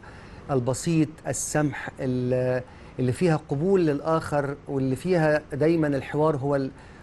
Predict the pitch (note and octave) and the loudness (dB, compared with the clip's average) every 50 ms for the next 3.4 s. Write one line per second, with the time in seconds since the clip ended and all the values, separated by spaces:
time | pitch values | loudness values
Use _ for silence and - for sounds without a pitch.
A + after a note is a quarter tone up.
0 | - - C#3 C#3+ C#3+ C#3+ - - - D3+ D3+ D3 D3+ - - B2 B2 B2 B2 - | -8 -2 0 0 0 0 0 -2 0 0 0 0 -2 -4 -4 -4 -4 -4 -6 -8
1 | - C#3+ C#3 D3+ C#3+ C3+ C3+ C3+ - D3 D3 - - D3+ - - D3 D3 B2+ - | -8 -4 0 2 2 2 0 0 0 0 0 0 -2 -10 -8 -4 -4 -4 -4 -4
2 | - C3+ C3+ C#3 C3+ - C3+ C3 B2 - A#2+ A2 - - C3+ C3 C#3 D3 - - | -4 -2 0 0 0 -2 -4 -4 -4 -4 -8 -8 -4 -2 0 2 2 0 0 -2
3 | C3 B2+ B2+ B2+ A#2+ B2+ C#3+ D#3+ | -4 -2 -2 -2 -2 -2 -4 -4